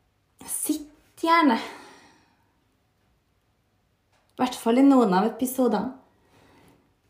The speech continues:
Ønsker du en ren meditasjon eller yoga nidra, så har jeg det også. Det er bare å bla seg tilbake, og jeg lover at det kommer flere.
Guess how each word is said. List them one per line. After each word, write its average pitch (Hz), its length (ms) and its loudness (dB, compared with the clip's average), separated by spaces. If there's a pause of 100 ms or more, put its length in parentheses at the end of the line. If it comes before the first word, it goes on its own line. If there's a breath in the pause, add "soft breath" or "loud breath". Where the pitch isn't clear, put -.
(180)
Ønsker 262 320 4
du 196 140 2
en 233 100 4
ren 220 320 4
meditasjon 233 720 0
eller 247 160 2
yoga 220 240 2
nidra, 208 400 2
så 214 240 -6
har 214 160 -2
jeg 190 240 -2
det 208 220 -2
også. - 500 -8
Det 247 60 -2
er 214 80 -2
bare 214 180 2
å 190 40 0
bla 202 200 2
seg - 160 -10
tilbake, 185 600 -2 (200)
og 190 320 -6
jeg 208 140 -4
lover 208 560 -4
at - 260 -16
det 196 80 -14
kommer 196 320 -4
flere. - 380 -10